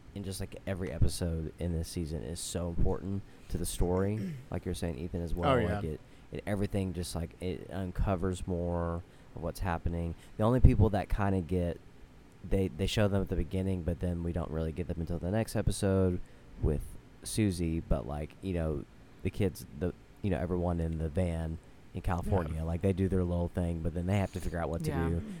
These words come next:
Speaker 1: But all the important
Speaker 2: Yep.
Speaker 1: stuff doesn't really involve them. So it's like, "Okay, we showed y'all for a little
Speaker 3: Yeah.
Speaker 1: bit. Now we gotta
Speaker 2: Yeah.
Speaker 1: get away from y'all." You know, that type
Speaker 3: Also,
Speaker 1: of thing.
Speaker 3: like,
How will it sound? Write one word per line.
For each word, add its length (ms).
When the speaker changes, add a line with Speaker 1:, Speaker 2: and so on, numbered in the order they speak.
Speaker 1:
But 100
all 120
the 80
important 340
Speaker 2:
Yep. 60
Speaker 1:
stuff 180
doesn't 280
really 220
involve 380
them. 320
So 100
it's 120
like, 120
"Okay, 260
we 80
showed 260
y'all 140
for 100
a 40
little 160
Speaker 3:
Yeah. 120
Speaker 1:
bit. 100
Now 60
we 60
gotta 200
Speaker 2:
Yeah. 120
Speaker 1:
get 80
away 120
from 180
y'all." 240
You 100
know, 140
that 160
type 140
Speaker 3:
Also, 200
Speaker 1:
of 60
thing. 60
Speaker 3:
like, 260